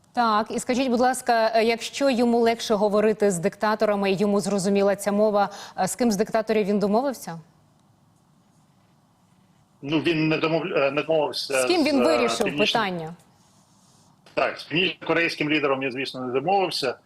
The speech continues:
Speaker 2: Ам, але, е, стосунки з, е, наприклад, саудитами, саудитами в нього дуже добрі. Е, з-, від-, стосунки,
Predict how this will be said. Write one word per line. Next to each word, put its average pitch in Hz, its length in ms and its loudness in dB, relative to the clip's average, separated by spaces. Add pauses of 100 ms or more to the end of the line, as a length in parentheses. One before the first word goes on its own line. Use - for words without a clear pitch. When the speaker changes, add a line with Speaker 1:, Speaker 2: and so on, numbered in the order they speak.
(640)
Speaker 2:
Ам, 120 300 -2 (100)
але, 139 720 0 (300)
е, 113 40 -2
стосунки - 500 -2
з, - 280 -6 (160)
е, 135 160 0
наприклад, 139 500 -4
саудитами, 131 760 -4
саудитами 131 560 -4
в 110 40 -6
нього 110 240 -6
дуже 104 240 -8
добрі. 101 380 -6
Е, 147 140 -10 (580)
з-, - 260 -16 (100)
від-, 117 360 -10
стосунки, 127 840 -6